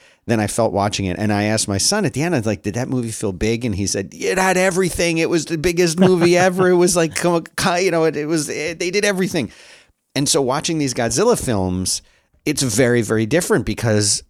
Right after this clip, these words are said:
Speaker 1: you know, you realize after the second or third one, you're like, "Okay, there's very much a formula to these and there's a certain kind of humor and you know what to expect." And the big battle is only in the last ten minutes of the movie and everything else.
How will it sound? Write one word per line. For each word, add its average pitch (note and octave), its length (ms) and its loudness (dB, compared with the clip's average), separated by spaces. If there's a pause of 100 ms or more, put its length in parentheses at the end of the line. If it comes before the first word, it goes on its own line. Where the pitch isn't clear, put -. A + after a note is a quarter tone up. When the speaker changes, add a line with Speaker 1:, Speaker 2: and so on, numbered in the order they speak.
(140)
Speaker 1:
you D3+ 400 -4
know, A#2 160 4
you A2+ 180 2
realize B2 540 2
after G#2+ 280 -2
the G2 120 0
second G#2 280 0
or F#2+ 60 0
third G2+ 300 0
one, C3 260 2
you're B2 100 2
like, G#2+ 160 -2
"Okay, F2 360 -2
there's D#2+ 460 -4
very G2 380 2
much G2 280 -2
a G#2+ 80 -2
formula C3+ 500 2
to A#2+ 160 -4
these A2 400 -2
and G2+ 140 -2
there's F#2 160 -2
a F#2+ 60 -2
certain G#2+ 300 0
kind F#2+ 220 -4
of F#2 80 -8
humor C3 300 2
and A2 80 2
you G#2 80 2
know G2+ 80 0
what G2 140 -2
to G2+ 100 -4
expect." A2+ 500 -4
And F2+ 180 -2
the F#2 60 -2
big F#2+ 220 -2
battle A2 400 0
is F#2+ 100 0
only G2 220 -2
in F#2 80 -4
the F#2 80 -6
last F#2 280 -4
ten F#2+ 200 -4
minutes F#2+ 320 -2
of G2 60 0
the F2+ 60 -4
movie G#2+ 440 0
and F2+ 80 -2
everything F#2 340 -4
else. G2+ 160 -2